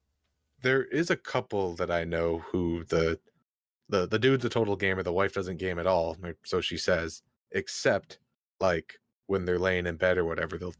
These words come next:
take turns passing the iPad, and you could do the, the hot swap seat mode.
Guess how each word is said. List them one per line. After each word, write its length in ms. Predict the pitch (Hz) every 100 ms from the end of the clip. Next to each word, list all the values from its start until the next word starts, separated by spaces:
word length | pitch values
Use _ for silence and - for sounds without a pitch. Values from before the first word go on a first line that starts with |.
| -
take 200 | 92 -
turns 320 | 95 90 85
passing 380 | 95 90 - 90
the 80 | 85
iPad, 420 | 90 - 95 92
and 100 | 87
you 80 | 80
could 140 | 82
do 140 | 90
the, 260 | 87 82 85 _ _ _ _ -
the 80 |
hot 180 | 92 101
swap 260 | - 113 -
seat 200 | 127 120
mode. 240 | 123 135